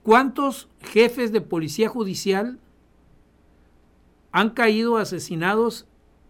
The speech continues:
han sido corridos por descubrírsele y ya no se les pudo ocultar su nexo con el crimen organizado? Entre ellos el Chuitoño.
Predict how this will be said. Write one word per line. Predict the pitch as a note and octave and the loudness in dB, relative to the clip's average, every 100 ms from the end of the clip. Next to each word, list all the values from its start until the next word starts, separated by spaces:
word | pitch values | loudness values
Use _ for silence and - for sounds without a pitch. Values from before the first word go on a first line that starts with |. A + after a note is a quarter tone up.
| _ _ _ _ _ _ _ _ - | _ _ _ _ _ _ _ _ -2
han | G3 | -2
sido | G3+ A3+ A3+ A3 | 0 2 2 2
corridos | E3+ D3 G#3 A#3+ A#3 - _ _ _ _ _ _ _ | -2 0 0 -2 -8 -14 _ _ _ _ _ _ _
por | E3 D#3 | -4 -2
descubrírsele | E3 - D#3 E3+ G#3 A3+ A3 G3+ F3+ - _ _ _ - | -4 -4 -2 0 0 0 0 0 -4 -20 _ _ _ -10
y | D#3+ | -4
ya | F3 | -2
no | G#3 G#3+ | 0 -2
se | A#3 | -2
les | D#3+ | -4
pudo | - F#3 G#3 G#3+ F3 | 0 2 2 2 -4
ocultar | D#3 D#3+ C3+ - F3+ A3+ - _ _ _ | -4 -4 -6 0 0 -2 -10 _ _ _
su | - E3+ | -4 -2
nexo | D#3 F3+ F#3+ G#3+ | 0 0 -2 -4
con | G#3 E3 | -4 -6
el | D3+ | -4
crimen | F3 F#3+ G3 | -4 -4 -2
organizado? | E3+ D3+ C#3 E3+ F3 A#3 B3 _ _ _ _ _ _ _ - | -4 -6 -6 -2 -2 -2 -6 _ _ _ _ _ _ _ -6
Entre | E3+ D3+ D3+ | -4 -2 0
ellos | G3+ A#3 | 0 -2
el | |
Chuitoño. | - D3+ D3+ E3+ C4 A#3+ | -6 -10 -8 -6 -6 -8